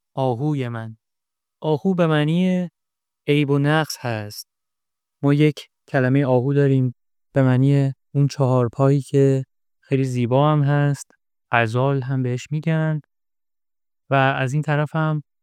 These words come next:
کلمهٔ آهو رو داریم که این آ توش علامت نفیه، به معنی نه، و هوک هم به معنی خوبه که آهوک بوده، در حقیقت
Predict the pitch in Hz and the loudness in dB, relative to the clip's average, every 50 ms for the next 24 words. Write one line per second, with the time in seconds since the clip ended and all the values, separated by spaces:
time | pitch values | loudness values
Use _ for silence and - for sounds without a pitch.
0 | _ _ _ _ _ _ _ _ - 143 139 131 127 135 143 151 151 143 135 127 | _ _ _ _ _ _ _ _ -4 -2 0 0 0 0 0 0 0 0 0 0
1 | 123 135 160 180 170 160 165 165 165 165 165 - - 165 156 156 151 151 160 - | 0 2 2 2 2 2 2 4 4 2 2 0 0 0 2 2 2 2 0 0
2 | - 143 143 147 156 160 160 - - 160 156 156 - - - _ _ _ _ _ | 0 0 2 2 2 2 0 0 0 0 0 0 -2 -6 -14 _ _ _ _ _
3 | _ _ _ _ _ _ - 131 127 123 123 123 131 135 - - 147 147 143 135 | _ _ _ _ _ _ -6 -4 -2 -2 0 0 -2 -2 -4 -4 -2 -2 0 0
4 | 135 139 147 143 - - - 131 120 113 110 110 107 107 - 123 117 117 117 117 | 0 0 0 -2 -4 -6 -4 -2 -2 -2 -2 -4 -6 -6 -6 -4 -4 -4 -2 -2
5 | 123 127 131 131 131 127 131 135 143 151 156 160 165 156 - _ _ _ _ _ | -2 0 0 2 2 2 0 0 0 0 -2 -2 -4 -6 -8 _ _ _ _ _
6 | _ _ _ _ _ - 131 127 123 123 123 120 120 120 120 - _ _ _ _ | _ _ _ _ _ -8 -4 -2 0 0 0 -2 -4 -6 -8 -12 _ _ _ _
7 | _ _ - - 151 160 180 190 - - - - _ _ _ _ _ _ _ _ | _ _ -8 -2 2 2 4 2 2 -2 -8 -18 _ _ _ _ _ _ _ _
8 | _ _ _ _ - 143 143 139 139 131 127 127 127 120 123 131 147 143 - - | _ _ _ _ -2 0 0 2 2 0 0 0 0 0 0 0 0 -2 -4 -6
9 | - 160 160 156 175 165 - - 165 160 160 156 156 151 _ _ _ _ _ _ | -6 -4 -2 -2 -2 -4 -2 -2 -2 0 0 -2 -2 -6 _ _ _ _ _ _
10 | _ _ _ _ _ - 131 131 127 110 127 160 156 - - - 135 120 123 120 | _ _ _ _ _ 0 2 2 2 2 0 -2 -2 -2 -6 -8 -6 -4 -4 -2
11 | 120 123 123 123 120 127 127 123 123 135 147 160 | -2 -2 -2 -2 -2 -4 -4 -2 -2 -2 -2 -2